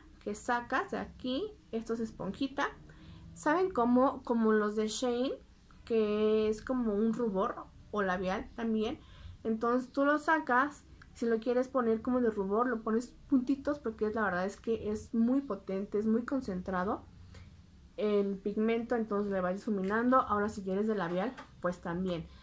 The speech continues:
Entonces, bueno, compré los dos porque los dos fueron lanzamientos, los dos tonos. Y como les digo,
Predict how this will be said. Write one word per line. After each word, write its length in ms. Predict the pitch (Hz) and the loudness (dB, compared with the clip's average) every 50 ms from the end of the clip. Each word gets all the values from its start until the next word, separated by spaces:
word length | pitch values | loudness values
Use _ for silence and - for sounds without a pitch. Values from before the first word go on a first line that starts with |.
| - - - - - - | -20 -20 -20 -20 -10 -6
Entonces, 600 | 208 220 220 247 240 240 247 247 262 254 254 254 | -4 -2 0 0 0 0 0 0 0 0 0 -2
bueno, 320 | 220 202 208 202 196 196 196 | -4 -2 -2 -2 -2 -2 -4
compré 500 | - 220 214 214 233 240 240 262 254 - | -2 -2 -2 -2 0 0 0 0 0 0
los 340 | 277 240 220 208 202 202 - | 0 2 2 2 0 0 0
dos 260 | 220 226 262 330 - | 0 2 2 0 0
porque 240 | - 240 220 - 202 | -4 -4 -4 -4 -2
los 180 | 196 196 196 | -4 -2 -2
dos 160 | 208 214 220 | -2 -2 -2
fueron 340 | 220 233 220 220 226 240 240 - - - | -2 -2 0 0 0 -2 -2 -6 -12 -10
lanzamientos, 1040 | 208 208 202 196 196 190 - 175 185 196 196 202 208 208 - 226 247 262 - - - | -6 -4 -4 -4 -4 -6 -6 -6 -4 -2 -2 -2 -2 -2 -2 -2 -2 -4 -6 -8 -6
los 260 | 202 190 185 180 185 | -4 -2 -2 -2 -2
dos 340 | 185 196 196 202 196 - - - - - - - - - - - - - - - - - - - - | -2 -2 -2 -2 -2 -6 -14 -20 -20 -20 -20 -20 -20 -20 -20 -20 -20 -20 -20 -20 -20 -20 -20 -8 -2
tonos. 720 | - 285 294 320 320 277 262 269 285 320 381 381 - - - - - - - - | 4 6 6 6 6 6 6 4 4 2 0 -2 -6 -14 -18 -18 -18 -18 -10 -6
Y 140 | - 262 254 | -6 -4 -2
como 200 | - 254 254 240 | 0 2 2 4
les 160 | 220 214 214 | 2 2 2
digo, 420 | 220 220 226 233 226 233 - - | 0 0 2 2 2 0 -2 -6